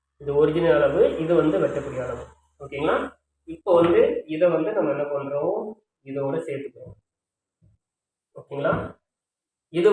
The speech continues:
வந்து இந்த பிளவுஸ்ல என்ன இருக்கோ ஒரிஜினல், அதை வந்து நம்ம வந்து இதுல வந்து இப்போ வந்து கரெக்டா வந்து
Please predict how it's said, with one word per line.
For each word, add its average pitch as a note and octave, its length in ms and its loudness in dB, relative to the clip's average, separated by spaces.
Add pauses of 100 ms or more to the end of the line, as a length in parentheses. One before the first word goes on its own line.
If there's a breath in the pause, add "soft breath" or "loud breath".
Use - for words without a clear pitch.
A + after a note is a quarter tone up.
வந்து B2+ 200 2 (140)
இந்த E3+ 200 -2
பிளவுஸ்ல F3+ 380 0 (100)
என்ன E3 120 4 (120)
இருக்கோ D3+ 260 0 (180)
ஒரிஜினல், D3 420 -4 (480)
அதை D#3 120 -2 (100)
வந்து D#3 200 0
நம்ம D#3+ 220 2
வந்து D#3+ 180 0
இதுல D3+ 220 2
வந்து D3 200 -2 (360)
இப்போ C3+ 220 -8
வந்து C#3 180 0 (580)
கரெக்டா C#3+ 360 -6
வந்து D3+ 120 -2